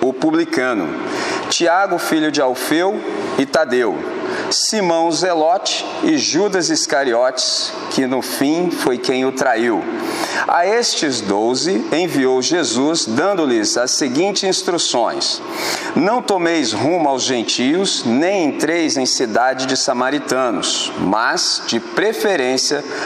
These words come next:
procurai as ovelhas perdidas da casa de Israel. E à medida que seguirdes,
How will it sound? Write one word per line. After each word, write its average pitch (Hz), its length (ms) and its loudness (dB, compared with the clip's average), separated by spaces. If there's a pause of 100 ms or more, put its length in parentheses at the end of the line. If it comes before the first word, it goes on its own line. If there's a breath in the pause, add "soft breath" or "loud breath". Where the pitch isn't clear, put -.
(140 loud breath)
procurai 160 640 2
as 131 160 0
ovelhas 123 480 0
perdidas 120 720 -2
da 107 140 2
casa 139 520 -2
de 113 100 -2
Israel. 92 540 0 (500 loud breath)
E 92 80 2
à 107 60 2
medida 120 540 0
que 139 140 -2
seguirdes, 139 840 0